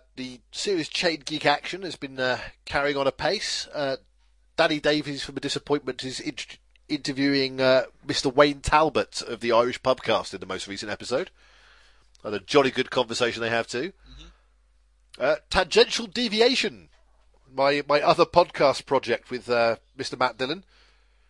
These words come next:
Speaker 1: is, is now in fairly full swing. Uh, our most recent episode, we, uh, chatted with Mister Jim Moon. We go from talking about, uh, the Austin Powers sequels to, uh,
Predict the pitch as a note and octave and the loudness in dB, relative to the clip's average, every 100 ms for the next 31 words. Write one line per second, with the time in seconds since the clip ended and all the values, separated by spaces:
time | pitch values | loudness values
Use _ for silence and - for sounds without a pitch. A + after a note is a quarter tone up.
0 | _ _ _ _ - C3 C3 D#3 C3 D3 | _ _ _ _ -10 -8 -6 -6 4 4
1 | C#3+ B2+ - E3 C#3 C3+ - C#3+ A#2+ - | 4 0 -2 0 0 0 0 0 -2 -2
2 | C3+ C#3+ G#3+ F3+ - _ _ _ _ _ | 0 0 -4 -12 -16 _ _ _ _ _
3 | _ _ _ _ _ _ _ - C3 B2 | _ _ _ _ _ _ _ 0 2 4
4 | C3+ C#3 C#3 B2 C#3+ - D3 D3 - - | 2 2 0 -2 -6 -4 -2 -2 -4 -2
5 | C#3 C3 A#2 B2+ B2 A#2+ A#2+ - - D3 | 0 -2 -6 -4 2 2 2 -4 -8 -8
6 | - C#3 C3 C3 D3 - E3 F3+ F3+ - | -8 -10 -10 -10 -10 -10 -4 -2 -2 -6
7 | C3+ F2 _ _ _ _ _ _ _ _ | -10 -20 _ _ _ _ _ _ _ _
8 | _ _ B2+ B2 D3 C#3+ D3 B2+ - D3 | _ _ -4 2 2 2 -8 -8 -6 -6
9 | - C#3 C3+ B2+ C3+ C3 D3 E3 - F3 | -6 -2 -2 0 -2 -2 -2 -2 -2 -4
10 | - G3 G3 E3+ - F3 - D3+ D3+ C#3 | 0 0 2 -2 -6 -8 -10 -10 -10 -10
11 | - - - D3 C#3 C3+ C3+ C3+ C3+ | -10 -8 -6 -6 -6 -4 -4 -2 -4